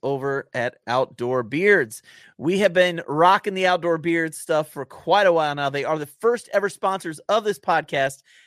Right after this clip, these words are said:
and continue to sponsor us, and we're so thankful because, quite honestly,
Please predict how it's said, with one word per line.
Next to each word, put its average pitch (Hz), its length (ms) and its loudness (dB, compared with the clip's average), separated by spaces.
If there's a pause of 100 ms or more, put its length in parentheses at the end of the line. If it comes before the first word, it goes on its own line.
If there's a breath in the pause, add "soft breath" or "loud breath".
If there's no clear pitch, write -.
(160 soft breath)
and 147 80 -8
continue 165 400 -8
to 139 80 -8
sponsor 139 460 -6
us, 135 180 -8 (380 soft breath)
and 151 100 -6
we're 190 160 2
so 185 220 -2
thankful 180 360 -2
because, 147 480 -4 (640)
quite 180 280 0
honestly, 196 540 -6